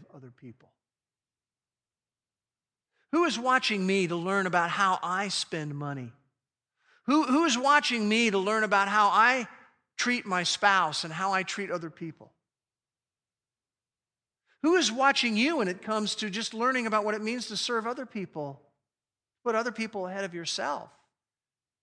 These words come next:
Who is watching how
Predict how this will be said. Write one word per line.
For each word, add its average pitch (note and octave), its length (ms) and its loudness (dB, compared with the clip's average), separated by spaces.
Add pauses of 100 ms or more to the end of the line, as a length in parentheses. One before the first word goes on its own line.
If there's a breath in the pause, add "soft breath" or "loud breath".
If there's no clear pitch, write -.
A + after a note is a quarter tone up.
(1120)
Who D4 160 -2
is B3+ 160 0
watching G3+ 800 -2 (720)
how F#3 480 2